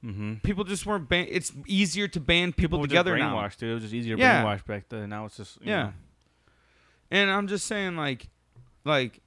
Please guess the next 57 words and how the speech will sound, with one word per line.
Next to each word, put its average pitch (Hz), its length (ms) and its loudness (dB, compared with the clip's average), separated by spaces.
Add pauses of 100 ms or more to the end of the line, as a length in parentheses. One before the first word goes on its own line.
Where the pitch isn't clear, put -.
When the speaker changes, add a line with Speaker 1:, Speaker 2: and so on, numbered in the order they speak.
(140)
Speaker 2:
if 147 160 -4
you're 226 200 0
gonna 254 240 0
get 208 260 -2
this 196 180 -2
balls 185 400 2
deep 190 260 -6
into 170 320 -6
conspiracy 156 680 -4
theories 185 680 -6 (640)
and 147 400 -4
all 160 220 0
this 156 240 -12
fucking 147 500 0
whacked 139 420 -8
out 139 360 2 (920)
vaccine 156 880 0
shit, - 320 -4
if - 140 0
you 254 60 2
don't 262 120 6
want 247 160 4
it, 202 60 -4
just 208 160 -10
don't 240 160 2
get 247 140 2
it. 214 120 8
I 202 80 8
don't 233 140 6
need 226 120 2
to 220 60 0
know 214 140 -2
why 208 220 2
you 202 120 0
don't 208 120 -2
want 202 200 2
it. 127 60 2
I 160 60 6
don't 202 160 4
need 208 120 2
to 175 60 -4
see - 160 -4
a 190 40 0
TikTok 185 460 -2
of 160 80 -2
why 170 140 6
you 170 80 2
don't 165 160 -2
want 170 240 2
it. - 40 0
I 165 60 4
don't 202 120 2
wanna 196 160 0
hear 190 260 2
about 170 240 4
Speaker 1:
Yeah. 151 40 -4
Speaker 2:
how, 165 360 4